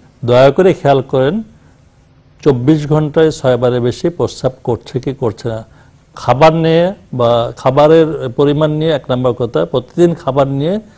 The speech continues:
দুই নম্বর কথা, তিন নম্বর কথা, তারা অন্য কোনো কিছু নিয়ে চাপাচাপি করেন না। দেখেন যে বুদ্ধি টুদ্ধি ঠিক মতো হচ্ছে কিনা, মানসিক বিকাশ হচ্ছে কিনা। আমি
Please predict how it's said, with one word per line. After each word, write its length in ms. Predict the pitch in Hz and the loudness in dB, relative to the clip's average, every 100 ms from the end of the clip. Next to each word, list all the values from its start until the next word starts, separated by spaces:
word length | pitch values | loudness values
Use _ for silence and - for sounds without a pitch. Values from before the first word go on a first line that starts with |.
| _ _ 135 | _ _ -2
দুই 120 | 123 | 0
নম্বর 260 | 127 127 120 | 0 0 0
কথা, 140 | 135 139 | -2 0
তিন 140 | 139 | 0
নম্বর 360 | 139 143 180 226 - _ _ _ _ - | 0 2 2 0 -6 _ _ _ _ -2
কথা, 340 | 139 135 156 - _ _ - | 0 0 -2 -4 _ _ -2
তারা 180 | 127 117 - _ _ _ _ _ _ - | -2 -2 -8 _ _ _ _ _ _ 0
অন্য 440 | 135 165 185 202 | 2 4 4 4
কোনো 300 | 190 170 165 | 2 0 0
কিছু 280 | 151 143 151 | 0 -4 -4
নিয়ে 120 | 185 | -4
চাপাচাপি 560 | 196 139 127 117 117 120 | -2 -2 -2 -2 -2 -4
করেন 340 | - 113 120 | -2 -2 -2
না। 120 | 165 | -6
দেখেন 460 | 220 147 123 - 127 | -8 -4 -4 -2 -2
যে 80 | 135 | 0
বুদ্ধি 400 | 110 127 135 180 | 0 -2 0 0
টুদ্ধি 280 | 180 151 147 | 0 -2 -4
ঠিক 200 | 143 - 123 | -4 -6 -6
মতো 200 | 113 113 | -4 -4
হচ্ছে 220 | - - | -4 -8
কিনা, 200 | 175 190 | -6 -2
মানসিক 460 | 131 120 - 113 | -2 -2 -6 -6
বিকাশ 320 | 120 131 127 123 | -4 -2 -2 -4
হচ্ছে 260 | - 120 | -8 -8
কিনা। 260 | 110 104 104 - - _ - | -8 -8 -10 -18 -20 _ -4
আমি 420 | 120 127 156 | -2 0 -2